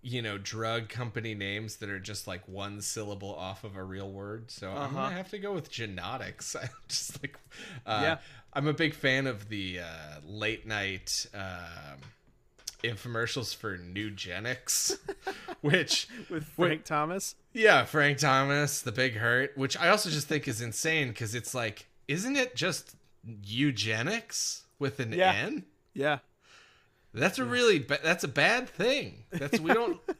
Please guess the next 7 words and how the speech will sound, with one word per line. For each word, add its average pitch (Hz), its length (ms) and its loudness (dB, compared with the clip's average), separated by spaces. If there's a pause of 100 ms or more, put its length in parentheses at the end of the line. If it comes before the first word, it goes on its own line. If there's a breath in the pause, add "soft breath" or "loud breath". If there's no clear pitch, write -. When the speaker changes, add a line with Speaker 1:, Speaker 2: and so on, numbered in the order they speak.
(120)
Speaker 2:
<laughs> - 320 -18
Speaker 1:
we 160 100 0
don't, 208 280 4 (200)
we 143 120 -2
don't 196 220 -2 (120)
hype 165 400 -2
up 175 260 -2